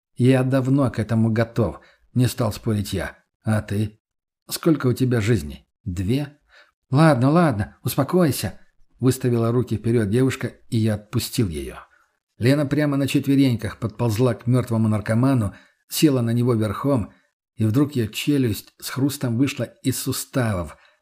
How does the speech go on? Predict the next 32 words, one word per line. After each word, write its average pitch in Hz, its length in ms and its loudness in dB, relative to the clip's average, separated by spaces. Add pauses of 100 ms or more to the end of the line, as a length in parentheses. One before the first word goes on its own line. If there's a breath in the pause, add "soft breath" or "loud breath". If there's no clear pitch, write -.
а 107 80 -6
по 113 100 -2
телу 139 280 0
пошли 127 400 -2
волнами 113 540 0
рвотные 113 440 0
рефлексы. 110 640 -2 (320)
Она 127 260 2
приподнялась, 123 800 0 (320 soft breath)
уперлась 139 500 2
руками 123 380 0
в - 140 -8
пол 143 360 0 (380 loud breath)
и, 104 80 -2
будто 131 400 0
срыгивая 117 720 0
комок 123 400 -2
шерсти, 127 400 -2
кошка 131 580 -2 (240 loud breath)
начала 127 400 0
выблевывать 120 800 2
ему 120 220 2
в 104 80 -2
рот 127 380 -2
тонкий 123 340 -2
луч 120 300 -2
света. - 520 -6 (760)
Выглядело 120 500 0
это 123 240 -2
немного 120 420 0
мерзко 113 540 0
даже — 76 300 -10